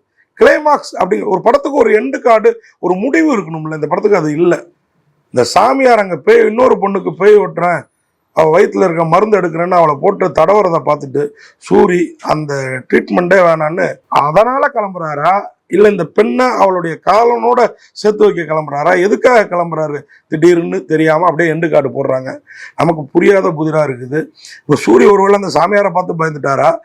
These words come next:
இந்த பொண்ணு பேயை பார்த்து பயந்துதா, இல்ல காதல் பிசாசு பிடிச்சி இதுவானுச்சா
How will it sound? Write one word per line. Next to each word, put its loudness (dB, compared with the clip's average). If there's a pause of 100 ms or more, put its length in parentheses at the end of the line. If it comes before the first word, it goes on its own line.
(340)
இந்த 0
பொண்ணு -2
பேயை 0
பார்த்து -2
பயந்துதா, -2 (260)
இல்ல 0 (100)
காதல் 2
பிசாசு -4
பிடிச்சி -12
இதுவானுச்சா -2